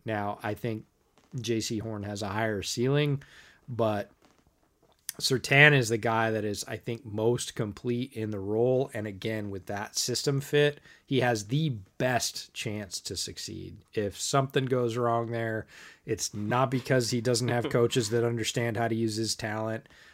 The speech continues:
Speaker 1: Uh, you know, it's, it's gonna be injury or something else, because that defense with he and Fuller as the corners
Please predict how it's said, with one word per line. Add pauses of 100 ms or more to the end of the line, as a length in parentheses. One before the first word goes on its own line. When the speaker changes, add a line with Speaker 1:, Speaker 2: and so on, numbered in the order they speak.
(160)
Speaker 1:
Uh,
you
know,
it's,
it's
gonna
be
injury
or
something
else, (100)
because (760)
that (140)
defense
with
he
and
Fuller
as
the
corners